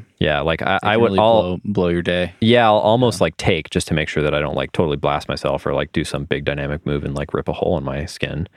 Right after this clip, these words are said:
Speaker 2: Mm-hmm.
Speaker 1: right? But if you've already given up on the red point train,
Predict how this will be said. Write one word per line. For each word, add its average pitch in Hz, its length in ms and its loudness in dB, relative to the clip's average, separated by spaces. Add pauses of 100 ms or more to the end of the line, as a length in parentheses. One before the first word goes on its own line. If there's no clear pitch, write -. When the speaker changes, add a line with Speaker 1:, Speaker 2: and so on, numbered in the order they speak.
(100)
Speaker 2:
Mm-hmm. 92 340 -2 (200)
Speaker 1:
right? 73 260 0 (220)
But 98 380 0 (160)
if 95 180 -2
you've 107 240 4
already 104 300 4
given 87 260 2
up 92 140 0
on 85 80 0
the 76 80 -4
red 92 180 2
point 78 240 -2
train, 78 480 -2